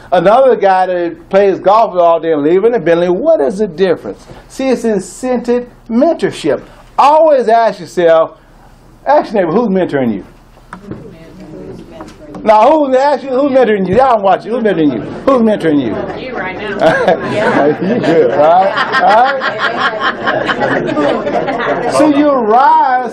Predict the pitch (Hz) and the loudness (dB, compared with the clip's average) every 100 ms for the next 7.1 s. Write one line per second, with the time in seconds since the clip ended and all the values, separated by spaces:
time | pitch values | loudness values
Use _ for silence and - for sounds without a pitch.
0 | - 247 202 196 240 254 269 285 285 294 | -4 -2 0 2 2 2 2 2 2 2
1 | 339 330 233 - 226 - - 349 415 - | 2 2 -2 0 0 0 -2 -4 -6 -6
2 | 453 - - - - - - - - 523 | -6 -4 -6 -6 -8 -10 -8 -8 -8 -10
3 | - - - - 392 - - - 262 320 | -10 -10 -10 -10 -10 -12 -14 0 2 4
4 | 302 269 269 262 247 247 190 202 - 233 | 4 2 2 0 0 0 -2 -8 -14 -16
5 | - - 226 226 277 302 302 - 285 254 | -18 -6 -2 0 2 2 2 2 2 2
6 | - 262 208 175 160 170 165 123 - - | 2 2 4 4 0 0 -2 -2 -8 -18